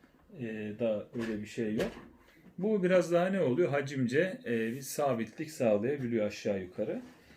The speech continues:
Bunda öyle bir durum yok. Yine şöyle göstereyim. Yüklü bayağı. Rahatlıkla taşıyabiliyorsun. Bambuların, e, taşıma kapasitesi oldukça yüksek gibi görünüyor. Ürün böyle.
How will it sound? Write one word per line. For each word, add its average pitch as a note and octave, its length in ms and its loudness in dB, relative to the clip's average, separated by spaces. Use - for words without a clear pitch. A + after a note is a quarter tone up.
Bunda D#3+ 220 -2
öyle D#3 240 -2
bir C3 100 -4
durum G3 200 -2
yok. D#3+ 240 -4
Yine D#3+ 240 0
şöyle D3 320 0
göstereyim. A#2 560 -2
Yüklü C3 460 -4
bayağı. G2+ 320 0
Rahatlıkla A#2 540 -2
taşıyabiliyorsun. B2 880 -2
Bambuların, A#2+ 680 2
e, G#2+ 640 2
taşıma B2 360 0
kapasitesi - 640 0
oldukça A2 360 0
yüksek C3+ 420 -4
gibi F3 220 -6
görünüyor. B2 480 2
Ürün G3+ 300 2
böyle. G3+ 440 2